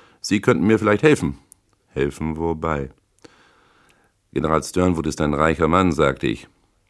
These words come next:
„Er ist ein alter Freund vom Vater des Distriktsanwalts. Wenn er für seine Botengänge einen vollbeschäftigten Laufburschen braucht, dann hat die Polizei nichts dagegen.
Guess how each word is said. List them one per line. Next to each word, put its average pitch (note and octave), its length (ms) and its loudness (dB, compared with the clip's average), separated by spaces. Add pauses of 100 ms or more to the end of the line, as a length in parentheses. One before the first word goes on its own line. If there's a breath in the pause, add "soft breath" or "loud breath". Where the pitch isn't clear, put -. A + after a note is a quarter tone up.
(560 loud breath)
„Er - 120 -2
ist D2 100 -4
ein D2+ 80 0
alter E2 280 0
Freund F2+ 300 2
vom D2+ 180 -2
Vater F2+ 300 0
des D#2 160 -2
Distriktsanwalts. D2+ 960 -2 (880 soft breath)
Wenn E2 140 2
er D2+ 120 2
für F2 120 0
seine E2+ 240 0
Botengänge F#2 600 0 (200 loud breath)
einen D2+ 240 -2
vollbeschäftigten F2+ 720 0
Laufburschen F2+ 580 2
braucht, F2+ 300 -2 (220 loud breath)
dann D#2 160 0
hat F#2+ 140 -2
die G2+ 80 -4
Polizei G#2 400 0
nichts G2+ 240 0
dagegen. F#2 480 2